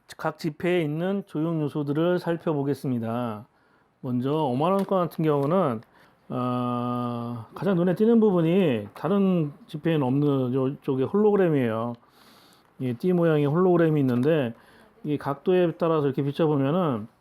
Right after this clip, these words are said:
오만 원 액면가가 있고 태극기가 있고 우리나라 지도가 있습니다.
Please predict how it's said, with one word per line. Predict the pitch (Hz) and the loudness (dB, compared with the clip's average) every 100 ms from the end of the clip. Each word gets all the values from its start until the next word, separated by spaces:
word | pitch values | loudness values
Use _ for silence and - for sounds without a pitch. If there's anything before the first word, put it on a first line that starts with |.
| - | -12
오만 | - 135 165 | -6 -2 0
원 | 160 151 165 180 185 - _ _ | 0 0 0 -2 -4 -12 _ _
액면가가 | 196 127 139 143 147 131 | -10 -6 -4 -2 -2 -2
있고 | 117 - 160 175 175 175 | -2 -2 0 0 -2 -4
태극기가 | - 175 170 - _ - 147 | -6 -4 -4 -8 _ -2 0
있고 | 131 113 - 165 175 180 | 0 -2 -4 -2 0 0
우리나라 | 147 151 147 | 0 0 -2
지도가 | 135 156 151 139 | -2 -2 0 -2
있습니다. | 123 139 127 117 120 120 107 | -2 -4 -2 -2 -2 -4 -6